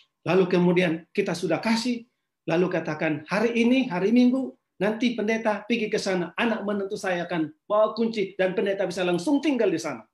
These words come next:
Wah, kita senang sekali. Lalu kita pergi ke tempat itu, saudaraku. Lalu kita kata, pergi ke tempat itu, kiri kanan itu setinggi rumahnya, ini di bawah. Lalu itu anak menantunya katakan, "Pak Pendeta, ini rumah,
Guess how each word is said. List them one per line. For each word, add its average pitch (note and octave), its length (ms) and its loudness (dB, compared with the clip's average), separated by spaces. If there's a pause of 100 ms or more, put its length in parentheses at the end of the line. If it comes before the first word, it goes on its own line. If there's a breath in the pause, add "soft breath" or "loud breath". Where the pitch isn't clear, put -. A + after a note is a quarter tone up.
(340)
Wah, A#2+ 160 -10
kita C#3+ 240 -10
senang C3 320 -8
sekali. A#2+ 320 -14 (1120)
Lalu D#3 240 -6
kita D3 240 -8
pergi D3+ 320 -6
ke D3 80 -6
tempat B2+ 400 -10
itu, B2+ 220 -14
saudaraku. A2+ 340 -18 (1300)
Lalu D#3 120 -12 (120)
kita F#3+ 80 -8
kata, F3+ 240 -8 (320)
pergi E3+ 240 -6
ke E3 80 -6
tempat D3 400 -6
itu, A3+ 320 -8 (160)
kiri A#3 340 -6
kanan A3 460 -4 (240)
itu C#4 160 -4
setinggi A3+ 420 0
rumahnya, C#4+ 400 2
ini A3+ 220 0
di B3 80 0
bawah. C#4 340 -2 (800)
Lalu F3+ 500 -2
itu E3+ 200 -8
anak F3+ 200 -2
menantunya E3 560 -2
katakan, D3 440 -6
"Pak C#3 180 -8
Pendeta, D#3 340 -8 (680)
ini D#3+ 200 0
rumah, C#3+ 400 -8